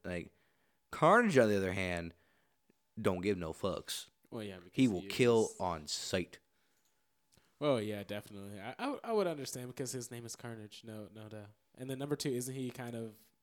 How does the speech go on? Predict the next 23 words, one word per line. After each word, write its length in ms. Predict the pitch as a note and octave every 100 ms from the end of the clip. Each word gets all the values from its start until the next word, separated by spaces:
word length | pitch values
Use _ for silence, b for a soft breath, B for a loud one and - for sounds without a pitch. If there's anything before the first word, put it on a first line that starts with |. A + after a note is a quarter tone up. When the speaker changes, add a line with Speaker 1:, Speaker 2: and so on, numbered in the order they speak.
| -
Speaker 2:
<clears throat> 1200 | A3 D3 G2+ _ _ _ _ _ _ _ _ _
isn't 480 | C3+ D3+ D3 C3 -
Carnage 380 | - A#2+ B2 A#2+
supposed 300 | - B2 -
to 60 |
be, 180 | A2+ A2+
like, 360 | G#2+ G2+ F#2 -
a 40 | G2+
mixture 280 | G#2 - G#2+
of 100 | G2
Spider-Man 560 | - G2 F#2+ G2 G2+ G2 G2 -
and 260 | F2+ F2 D#2+ D2+ _ _ -
Venom? 260 | G2 G2 F#2+ F#2+ G2+ _ _ _ _
Speaker 1:
No. 300 | F2+ E2 D#2 - _ _
Speaker 2:
No. 200 | F#2 E2 _ b b _
Speaker 1:
No. 220 | F#2 E2+ - -
Carnage 420 | A2+ B2 C#3 B2
is 120 | A#2
just 220 | G#2+ G#2
Venom's 340 | F#2 G2 F#2 E2+
offspring. 580 | E2+ E2 - F2 E2+ E2+ _ _ _ B B B C#3
Speaker 2:
Okay, 360 | C3+ G#2+ F#2+ G2+
so 460 | - G#2 G2 F#2+